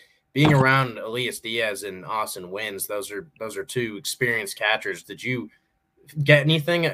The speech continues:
like, from the catching game or just from their, their mindset approaching baseball, whether it's trying to, you know, look into pit, guys tipping their pitches, something like that? Did you pick anything up from those guys?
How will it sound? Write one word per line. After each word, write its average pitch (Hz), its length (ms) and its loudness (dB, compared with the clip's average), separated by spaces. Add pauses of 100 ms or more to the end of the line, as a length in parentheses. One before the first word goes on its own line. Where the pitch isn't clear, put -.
like, 113 160 -8
from 135 280 6
the 113 80 2
catching 123 440 2
game 147 300 4
or 110 60 0
just 143 180 2
from 147 160 8
their, 107 260 2
their 110 160 -4
mindset 101 600 -4
approaching 101 520 -4 (400)
baseball, 117 480 2
whether 104 280 0
it's 92 160 -6
trying 117 280 0
to, 95 220 -4 (400)
you 98 140 -8
know, 85 260 -8 (300)
look 147 180 6
into 139 220 8
pit, 135 320 -2
guys 131 260 2
tipping 139 320 2
their 107 140 -6
pitches, 123 440 -2
something 120 320 -4
like 110 180 -8
that? 113 220 -2
Did 104 160 -14
you 110 120 -12
pick 135 240 -2
anything 113 340 -4
up 113 140 -6
from 113 160 -8
those 110 180 -10
guys? 117 300 -4